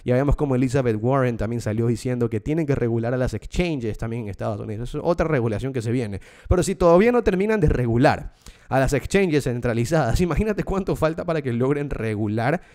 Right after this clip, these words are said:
a, a las finanzas descentralizadas. No sé si ustedes vieron, eh, esa, esa auditoría que le hacen a Mark Zuckerberg con todos los senadores y las preguntas que le hacen realmente que, o sea, <laughs> las preguntas que les hacen a, a Mark Zuckerberg, que es como,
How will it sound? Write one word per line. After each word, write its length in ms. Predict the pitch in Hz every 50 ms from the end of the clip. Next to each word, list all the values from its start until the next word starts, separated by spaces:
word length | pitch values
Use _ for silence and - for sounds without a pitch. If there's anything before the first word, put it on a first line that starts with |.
| - _ - -
a, 420 | - 110 101 98 98 92 90 85 -
a 180 | - 113 113
las 160 | 104 104 98
finanzas 400 | - 117 113 127 143 143 139 139
descentralizadas. 840 | 143 127 127 120 120 - 120 107 110 113 165 165 127 90 90 - - - - - - -
No 120 | - 135 131
sé 120 | 147 143
si 100 | 120 127
ustedes 320 | 110 - - 135 131 120 123
vieron, 420 | 120 131 131 139 143 143 147 143
eh, 260 | - 113 107 104 104 104
esa, 340 | - - 120 113 107 95 92
esa 180 | 107 - 127
auditoría 500 | 123 113 110 101 113 110 107 117 131 127
que 100 | 110 107
le 80 | 101 101
hacen 240 | 107 - 143 127 104
a 40 | 101
Mark 300 | 107 113 123 113 - -
Zuckerberg 540 | - 143 131 123 127 117 110 127 135 147 - - - _ - -
con 180 | 117 107 104
todos 200 | 117 123 131 131
los 140 | 135 123 117
senadores 680 | - 120 107 104 107 117 120 123 123 139 156 - - - _ _ _ -
y 100 | - 123
las 140 | 123 - -
preguntas 480 | - 120 120 117 127 139 147 160 139 -
que 100 | - 117
le 140 | 110 107 117
hacen 380 | 123 139 123 151 147 156 - _
realmente 580 | - - 127 113 123 123 127 135 135 127 131 123
que, 320 | 107 113 110 113 - - -
o 60 | 117
sea, 280 | - 123 113 98 110 113 - - - - - - - -
<laughs> 380 | - - - - - - -
las 200 | - 143 139 -
preguntas 480 | - - 143 147 156 170 165 185 156 -
que 100 | - 143
les 140 | 131 120 131
hacen 340 | 139 139 135 156 156 131
a, 160 | 110 - 113 -
a 140 | - 110
Mark 220 | 113 123 131 131 -
Zuckerberg, 500 | 135 135 131 135 131 131 135 127 113 110
que 80 | 117
es 60 | 113 -
como, 360 | 143 131 123 113 104 98